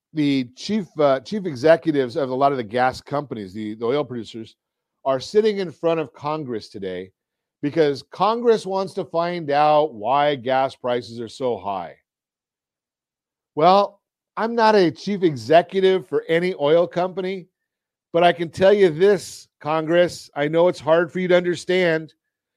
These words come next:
but when you set policy that makes it harder to get oil, makes it more expensive to drill, and you cut out, oh, wait, there's nine thousand dead leases that are worthless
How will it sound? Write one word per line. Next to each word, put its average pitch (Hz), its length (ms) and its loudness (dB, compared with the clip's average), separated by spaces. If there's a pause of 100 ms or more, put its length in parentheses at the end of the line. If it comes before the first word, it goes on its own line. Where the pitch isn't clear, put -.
(340)
but 151 300 4 (400)
when 156 220 -4
you 165 120 -4
set - 380 -4
policy 151 960 -4 (540)
that 151 160 -2
makes 165 340 -4
it 170 100 -4
harder 185 760 2
to 175 280 -10
get 151 220 2
oil, 151 480 2
makes 147 300 -4
it 180 80 -4
more 165 240 -4
expensive 165 720 -4
to 143 140 -8
drill, 147 580 0 (380)
and 147 160 -6
you 151 100 -2
cut 165 280 2
out, 170 280 2
oh, 131 320 -2
wait, 107 280 -4 (520)
there's 117 160 -10
nine 151 380 -2
thousand 143 760 2
dead 147 420 2 (120)
leases 113 680 -6
that 113 160 -6
are 110 80 -2
worthless 123 800 -2